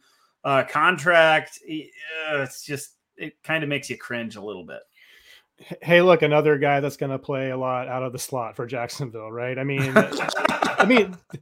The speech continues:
Speaker 2: there's, there's potential that, I mean, I'm not, I don't, I don't wanna be, like, necessarily on record as saying this, but there's potential that Evan Ingram is the most productive receiver in, in Jacksonville next season.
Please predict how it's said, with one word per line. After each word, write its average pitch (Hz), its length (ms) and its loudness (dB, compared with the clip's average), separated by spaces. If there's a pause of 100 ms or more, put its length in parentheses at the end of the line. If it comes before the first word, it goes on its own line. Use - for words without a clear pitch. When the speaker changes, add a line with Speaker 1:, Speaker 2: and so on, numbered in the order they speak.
(140)
Speaker 2:
there's, 214 260 8
there's 233 220 8
potential 233 720 8
that, 190 300 8 (440)
I 175 60 0
mean, 190 160 4
I'm 190 160 6
not, 185 200 6
I 180 120 6
don't, 165 240 4
I 165 80 2
don't 160 140 2
wanna 143 260 -2
be, 135 240 -8
like, 135 180 -6
necessarily 143 440 -6
on 131 80 -10
record 139 300 -6
as 151 120 -6
saying 160 140 -2
this, 160 100 -4
but 160 140 -6
there's 226 140 2
potential 165 420 -4
that 143 120 -4
Evan 139 220 -6
Ingram 131 380 -10
is 135 120 -8
the 131 100 -8
most 123 280 -10
productive 117 480 -12
receiver 110 540 -18 (220)
in, 117 300 -14
in 123 80 -12
Jacksonville 117 600 -12
next 117 280 -12
season. 117 360 -16